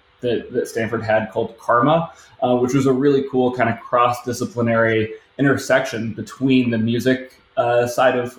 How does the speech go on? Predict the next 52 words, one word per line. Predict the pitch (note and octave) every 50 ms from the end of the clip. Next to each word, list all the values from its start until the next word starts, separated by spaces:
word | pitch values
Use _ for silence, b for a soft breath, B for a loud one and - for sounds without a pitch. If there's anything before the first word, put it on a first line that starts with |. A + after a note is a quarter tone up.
| - -
of | C3 B2 A2+ - - G#2 -
the, | B2+ B2 B2 A#2+ A2+
the | A2+ B2
campus | A#2+ - C3 C3 - - C3+ C3 - -
as | - - B2 A2 A#2
well | A#2+ A2+ A2+
as, | A2 G#2
like, | A2 A2 -
the, | - - - G#2+ G#2 G#2 G#2 - _ - _ -
the | A#2+ A2
technology | - - A2 - A#2 A2 G#2+ G#2+ F#2+ G2+ -
side. | - - - - - - -
So | C3
it | C3
was | B2+
this | C#3 C3+ C3 - - D3
really | E3+ F3+ D#3+ C#3
interesting | C#3 C3+ D3 C#3 - C3 A#2 A2+
way | A2+ A#2+ A#2+ A#2+
where | A2+ A2+ B2 A#2 A2+ G#2+ B B B B B B -
the | C3+
whole | C3+ D#3 D#3 D#3
point | - C#3+ C#3 B2+ B2
was | B2+ G#2+ A2
blending | G#2+ - B2 C3 C3 B2+ B2 B2 A#2+ A2+ - _
technology | - - B2 A#2+ - A#2 A2 A2+ A#2+ A#2+ A#2+ C3+ C#3+ C#3+ C#3+ C#3+ B B B B
with | B2 B2+ B2 B2 -
music. | A2+ A2 A#2 A#2 A#2 F3+ G3+ - - - b b b b b _ -
Um, | B2+ B2 B2 B2 B2 A#2+ A2
so, | - C3 B2+
you | B2 A#2+ C#3 C3
know, | A#2+ A#2
was | A#2+ B2+ A#2+ C3
able | C3 B2+ B2+ A#2
to | G#2+ -
take | C3 A#2+ A#2
a | A2+
lot | B2 B2 A#2+
of | A2+
these | A2+ G#2+
classes | - - B2+ B2 B2+ A#2 - B2 G#2
that | A#2+ A2+ G#2+
were | B2 A2+ A#2+
about, | G#2 A2+ A2 G#2+ - -
like, | A#2 G#2+ -
you | A2 G#2+
know, | A2+ A#2 A#2 - -
how, | - - C3 -
how | - C3
do | C3+
you | C#3 C3 A#2
build, | C3 C3 B2+ C3 B2 A#2 G2+